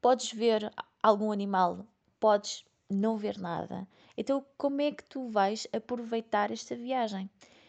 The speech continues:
E de repente, penso, lembrei-me, "Ok, eu gosto de andar de barco. Eu gosto, portanto, tenho aqui esta rede da qual eu me posso deitar.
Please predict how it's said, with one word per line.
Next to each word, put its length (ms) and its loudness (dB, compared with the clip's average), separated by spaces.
E 80 -2
de 120 4
repente, 540 -4
penso, 280 -2
lembrei-me, 540 -2
"Ok, 360 -4
eu 140 -2
gosto 300 0
de 60 -6
andar 160 -4
de 80 -12
barco. 400 -10
Eu 140 -2
gosto, 380 2
portanto, 460 0
tenho 240 4
aqui 280 0
esta 360 2
rede 340 0
da 120 2
qual 260 2
eu 100 2
me 80 -4
posso 360 0
deitar. 600 -4